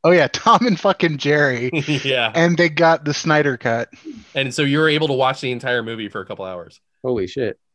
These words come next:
Speaker 2: Yeah,
Speaker 3: That's
Speaker 2: by
Speaker 3: like
Speaker 2: accident.
Speaker 3: four hours long, isn't it? So I
Speaker 2: Yeah.
Speaker 3: wonder if they got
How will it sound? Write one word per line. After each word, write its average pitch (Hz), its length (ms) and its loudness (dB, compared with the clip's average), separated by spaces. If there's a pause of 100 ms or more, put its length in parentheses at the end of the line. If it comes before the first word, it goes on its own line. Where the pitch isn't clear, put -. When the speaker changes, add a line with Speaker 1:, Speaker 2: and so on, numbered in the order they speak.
(220)
Speaker 2:
Yeah, 101 280 -8
Speaker 3:
That's 135 100 -8
Speaker 2:
by 202 80 -2
Speaker 3:
like 165 100 2
Speaker 2:
accident. 95 340 -6
Speaker 3:
four 147 160 2
hours 120 320 2
long, 117 360 0
isn't 107 220 -4
it? 143 140 -4
So 127 160 -4
I 113 40 2
Speaker 2:
Yeah. 110 200 2
Speaker 3:
wonder 98 140 -12
if - 100 -20
they 123 80 -4
got 117 160 -2